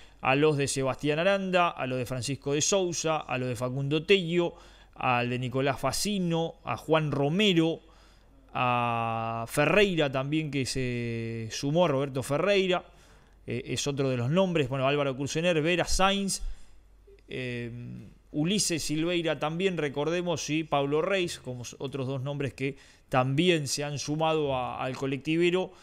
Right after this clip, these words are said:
como incorporaciones. Después, y, y recorremos, eh, seguramente lo que es, eh, la trayectoria de cada uno, las expectativas que genera y demás, podremos ver si se transforman finalmente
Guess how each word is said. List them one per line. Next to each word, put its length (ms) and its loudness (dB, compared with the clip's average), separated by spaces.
como 480 4
incorporaciones. 1040 2
Después, 400 -4
y, 640 -10
y 200 -8
recorremos, 760 -2
eh, 420 -4
seguramente 800 0
lo 180 -6
que 140 -2
es, 160 -6
eh, 520 -6
la 180 -2
trayectoria 720 2
de 140 -2
cada 300 2
uno, 300 4
las 220 -4
expectativas 640 -4
que 100 -10
genera 360 -4
y 40 0
demás, 300 0
podremos 400 -2
ver 140 -6
si 100 -10
se 160 -12
transforman 480 -8
finalmente 580 -8